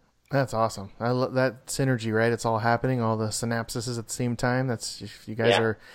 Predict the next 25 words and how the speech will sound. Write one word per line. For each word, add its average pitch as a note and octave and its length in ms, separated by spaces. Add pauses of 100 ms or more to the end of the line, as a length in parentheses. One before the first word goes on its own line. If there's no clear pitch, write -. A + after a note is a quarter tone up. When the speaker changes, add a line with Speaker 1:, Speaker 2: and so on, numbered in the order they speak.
(180)
Speaker 1:
you C3+ 80
guys D3 100
have B2 80
hit D3+ 140
your D3 100
stride D3 400
in A#2 140
this, G2 240
I A#2+ 100
feel. G2 340
I G#2 60
mean, A#2 140
we're A2+ 100
issue C#3+ 160
number A2 180
four, C3+ 380
but G2+ 100
it's G2+ 140
just - 160
like G#2 100
you A2+ 60
guys A2+ 180
are G#2 60
getting G#2 200
better. G#2 380